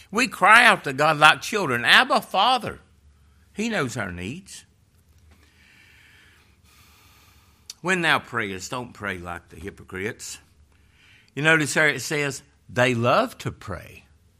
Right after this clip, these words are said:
Why do they love to pray? They think they've mastered <laughs> the art of praying.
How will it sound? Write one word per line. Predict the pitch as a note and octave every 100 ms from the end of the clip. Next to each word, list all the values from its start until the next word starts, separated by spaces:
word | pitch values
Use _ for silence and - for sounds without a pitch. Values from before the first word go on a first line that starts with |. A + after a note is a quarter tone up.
| _ _ _ _ _ _ _ _ _ _ _ _ _ _ _ _ _ _ _ -
Why | A2
do |
they | D#3 D#3
love | D3 D#3+ -
to |
pray? | - - E2+ - - _ _ _ _ _ _ _ _ _ _ _ _ _ _ _ _
They | B2 E3
think | D3 E3 D#3+ C3+
they've | B2 A2 F#2
mastered | G#2 G#2+ C#3 B2+ - - G#2 D#2 - - - _ _ _
<laughs> | _ _ _ _ _ -
the | G2 -
art | G2+ F2 - - - - - _ -
of | - _
praying. | - C#2+ C#2+ - C#2+